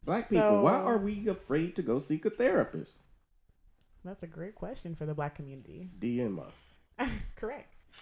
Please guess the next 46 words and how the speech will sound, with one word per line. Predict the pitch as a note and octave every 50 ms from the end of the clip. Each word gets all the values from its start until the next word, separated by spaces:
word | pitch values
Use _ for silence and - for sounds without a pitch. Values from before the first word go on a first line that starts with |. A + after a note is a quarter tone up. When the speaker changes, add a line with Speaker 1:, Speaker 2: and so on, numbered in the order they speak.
| - -
Speaker 1:
Today, | - - - B2+ D3 C#3
you're | C3 C3+ C3
the | - E2
Speaker 2:
Um, | E2+
Speaker 1:
expert | A#2 - - - G2 F#2 -
for | -
the | F#2 F2
black | F2+ F#2+ G2 G2+ -
community. | - G#2 F#2 F2 D#2+ D#2+ D#2 D#2+
Go. | - G2+ F2+ D#2 - -
Speaker 2:
Oh, | G3+ A3+ B3 B3 A#3 G#3+ G3+ F#3+ F3+ F3 F3 G3 G3+ A3+ A#3
<laughs> | A#3 A#3+
oh, | C#4+ C4+ B3 G3+ F#3+ F3+ F3+
hold | F#3+ F3 G3 B3
on. | B3 G#3 F#3+ F#3 F3+ F3 F3+ G#3+ B3 B3 - - - - - - - - - - - -
As | F3+ F3+ F#3+ F#3+
we | F#3 F3+ G3
all | A3 B3 D4 D4
know, | B3 G#3+ G3+ F#3+ F#3+ F#3+ F#3+ G3
one | G3 E3 D#3+ F3 G#3+ A#3
black | A3+ G#3+ G#3 G#3+ -
person | - D#4+ F#4 F#4 E4+ C4+
Speaker 1:
Ooh, |
Speaker 2:
does | - F#3+ -
Speaker 1:
Lord. | - - -
Speaker 2:
not | F3+ F3 F#3+ B3 D#4+ -
speak | - - F3 F3 -
for | -
Speaker 1:
Never | B2+ B2+ D3+ D#3
Speaker 2:
the | D#3+ E3
entire | - - C#4+ D4+ E4+ E4+
Speaker 1:
speak | E4 -
Speaker 2:
black | A#3+ G#3+ G#3+ G#3+
Speaker 1:
for | -
Speaker 2:
community, | A3 G#3+ G#3 F#3+ E3 D#3 D3+
Speaker 1:
I'm | D3 D3+ E3+
Speaker 2:
all | F3
Speaker 1:
that | F#3 G#3 A3+ B3 B3
Speaker 2:
right? | A#3+ -
Speaker 1:
one | C#3+ D#3+ F3 E3+
black | - D#3 F3+ G3 F#3 - -
person | - D#3 E3 - - C3+
with | C#3 D3+ C#3+
a | A#2 G#2
purple | - - E3 F3 E3+ - E3+ D3+ - -
eye. | A#2 C3 A#2 G2+